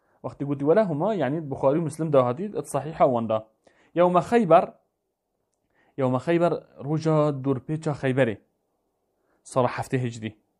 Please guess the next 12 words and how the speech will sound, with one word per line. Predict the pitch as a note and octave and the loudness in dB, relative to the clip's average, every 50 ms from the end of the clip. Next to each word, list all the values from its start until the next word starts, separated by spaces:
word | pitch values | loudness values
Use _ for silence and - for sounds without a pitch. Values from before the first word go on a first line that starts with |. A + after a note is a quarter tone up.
| _ - | _ -14
أفتشتها | C3 - - - - B2 A#2 A2 | -14 -14 -12 -10 -8 -8 -8 -8
تشيبو. | - - G2+ D2 - - _ _ _ _ _ _ _ _ - _ - | -12 -14 -16 -16 -16 -20 _ _ _ _ _ _ _ _ -16 _ 0
الراية، | D#3 E3 F3+ G#3 A#3+ A#3 F#3 D#3 E3 F3 - - - | 2 2 4 4 6 6 6 6 4 2 0 -6 -6
راية | D3+ F#3 A3+ B3 A3 | -2 0 0 0 0
چیه؟ | A3+ - - F#3 G3+ G3+ - - | -2 -4 -4 -4 -4 -4 -2 2
علم، | G3+ G#3+ F#3 C3 A2 - - | 4 4 4 2 -2 -4 -4
علم | D3+ E3+ E3 D#3+ D3 | -2 -2 -2 -2 -2
الجيش. | C#3 C3+ B2+ D3 C3+ B2+ - - - _ _ _ _ _ _ _ _ _ _ _ _ _ _ _ - | -4 -2 0 0 -2 -2 -6 -14 -20 _ _ _ _ _ _ _ _ _ _ _ _ _ _ _ 0
آلای | C#3+ C#3 E3+ F3+ E3+ D#3 | 2 4 6 6 6 4
جيشية، | C3+ C3 B2+ A#2+ - - D3+ C3 A#2 A2 - B2 | 2 0 -2 -4 -4 -4 -2 -2 -2 -2 -4 -4
آلای | B2+ C3+ C#3+ C#3 | -2 0 0 0
عسكرية. | A#2 A2+ A2+ - - - D3+ B2+ B2+ D3+ E3+ E3 | 0 -2 -4 -8 -8 -6 -6 -4 -4 -4 -4 -6